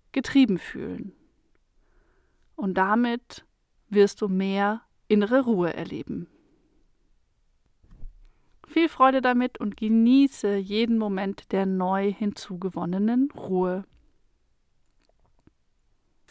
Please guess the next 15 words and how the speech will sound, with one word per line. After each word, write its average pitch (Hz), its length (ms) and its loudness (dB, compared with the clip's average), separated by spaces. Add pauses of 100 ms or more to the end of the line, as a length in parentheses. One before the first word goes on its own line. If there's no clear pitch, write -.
(640)
Wenn 285 180 4
du 285 60 2
dir 262 140 2
mehr 240 220 2
Input 240 300 -6
wünschst, 220 300 -2
wie 214 80 -8
du 214 80 -6
Körper 208 320 0
und 202 140 -6
Geist 190 240 -6
in - 80 -12
Einklang 285 440 2
bringen 247 220 -6
kannst, 233 480 -4